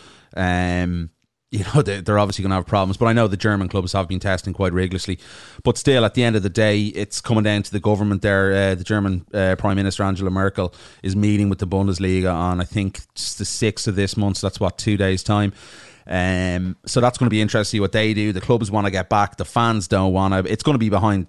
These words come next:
more or less behind closed doors. And I think three hundred and twenty-two people are gonna be allowed in attendance. But,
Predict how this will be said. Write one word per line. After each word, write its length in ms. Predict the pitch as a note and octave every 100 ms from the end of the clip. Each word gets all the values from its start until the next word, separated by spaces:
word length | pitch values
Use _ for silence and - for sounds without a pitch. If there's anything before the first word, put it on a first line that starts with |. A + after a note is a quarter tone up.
| _ _ _
more 220 | F3+ C#3
or 40 | A2+
less 260 | G#2+ G#2
behind 300 | - G2 F#2 F#2+
closed 320 | G2 F#2 F#2
doors. 200 | F#2+ F2
And 100 | F#2+
I 40 |
think 180 | G2 G2
three 200 | - A#2
hundred 180 | G#2 G2
and 80 | -
twenty-two 480 | G#2+ G2 - G#2+
people 320 | G2 G2+ F#2 F#2
are 120 | F2
gonna 120 | G2+
be 80 | F#2
allowed 240 | F#2+ F#2+
in 60 | F#2
attendance. 500 | F2 G2 G2 G2 F#2+
But, 160 | -